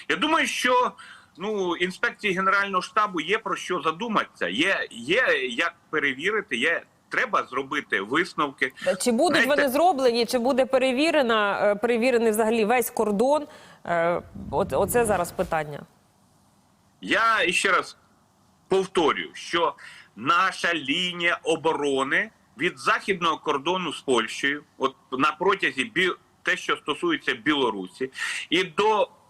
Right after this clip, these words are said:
Speaker 1: ну, скажімо так, більш-менш тихо, тихої погоди, де там от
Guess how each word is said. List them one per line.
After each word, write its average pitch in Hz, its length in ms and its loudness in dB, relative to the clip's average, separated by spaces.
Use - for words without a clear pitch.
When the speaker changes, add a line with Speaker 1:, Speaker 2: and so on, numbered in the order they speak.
Speaker 1:
ну, 160 320 -4
скажімо 165 400 -4
так, 139 180 0
більш-менш 156 920 -4
тихо, 139 720 0
тихої 156 420 0
погоди, 139 520 0
де 123 160 0
там 117 260 -2
от 113 100 -6